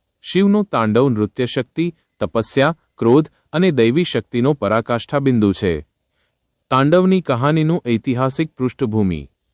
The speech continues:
એક, દક્ષ યજ્ઞ પછી તાંડવ. ભગવાન શિવની પત્ની સતીએ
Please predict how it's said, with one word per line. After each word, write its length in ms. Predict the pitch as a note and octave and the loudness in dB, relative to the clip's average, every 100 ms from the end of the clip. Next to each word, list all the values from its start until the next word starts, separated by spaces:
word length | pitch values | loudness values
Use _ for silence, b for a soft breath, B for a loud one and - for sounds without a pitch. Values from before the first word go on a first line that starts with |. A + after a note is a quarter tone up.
| _ _ D3 | _ _ -2
એક, 300 | D3 E2+ _ _ _ _ - | 0 -2 _ _ _ _ -4
દક્ષ 340 | C3+ G3+ - | 0 0 0
યજ્ઞ 260 | C3+ A#2 A#2+ | 0 2 0
પછી 320 | G#2+ F#2+ D#3 | -2 -2 -2
તાંડવ. 500 | D#3+ E3+ A#2+ F2 D2 - _ _ _ _ | 0 0 0 -2 -4 -10 _ _ _ _
ભગવાન 400 | G#2+ D#3 F#3 A3 | -2 0 2 0
શિવની 360 | G#3 F3+ F3 F#3+ | 0 -2 -2 -2
પત્ની 340 | D3 B2+ D#3 | -4 -6 -6
સતીએ 500 | C#3+ G#2 C#3+ A#2 D2+ | -6 -6 -4 -6 -6